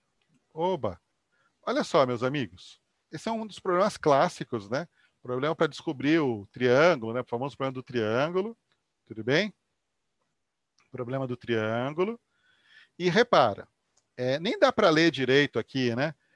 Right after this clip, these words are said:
Eu olhando assim, parece que ele tem onze regras, tá? Porque a imagem tá borrada. A imagem não importa, tudo bem? Não importa. Se você sabe o que tá fazendo,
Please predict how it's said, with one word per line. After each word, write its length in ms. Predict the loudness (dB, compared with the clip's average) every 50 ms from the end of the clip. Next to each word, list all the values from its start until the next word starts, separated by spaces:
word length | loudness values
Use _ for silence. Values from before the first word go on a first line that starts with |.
| _ _ _
Eu 200 | -2 0 2 4
olhando 320 | 4 4 4 4 4 4 2
assim, 400 | 0 0 -4 -6 -6 -4 -4 -2
parece 400 | 2 4 4 6 4 4 2 0
que 80 | -2
ele 80 | -2 0
tem 340 | 0 0 -2 -2 -2 -6 -6 _
onze 420 | 0 0 2 2 0 0 0 -2
regras, 500 | 0 4 4 4 4 4 2 0 -4 -6
tá? 260 | 0 2 2 2 2 0 _ _ _ _ _ _ _
Porque 200 | _ -2 0 2
a 80 | 2
imagem 340 | 4 4 4 2 2 2 0
tá 120 | 0 0 0
borrada. 640 | 2 0 2 2 4 6 6 6 4 2 -2 -8 -10 _ -20 -20 _ -10
A 80 | -8 -8
imagem 400 | -6 -2 0 2 2 2 0 -4
não 120 | -6 -8
importa, 680 | -8 -8 -6 -2 2 4 4 4 2 0 _ -18 -20 -20 _ _ _ _ _ _ _
tudo 160 | -20 -14 -6
bem? 220 | -4 -2 -2 -2
Não 140 | -4 -6 -8
importa. 560 | -8 -6 -2 2 2 4 2 2 -2 -6 -18 -20
Se 100 | -14 -12
você 200 | -12 -8 -6 -8
sabe 380 | -8 -2 2 4 4 4 2 0
o 20 |
que 60 | -4
tá 100 | -6 -8
fazendo, 600 | -6 -6 -8 -6 -4 -4 -2 -2 -2 -4 -6 -10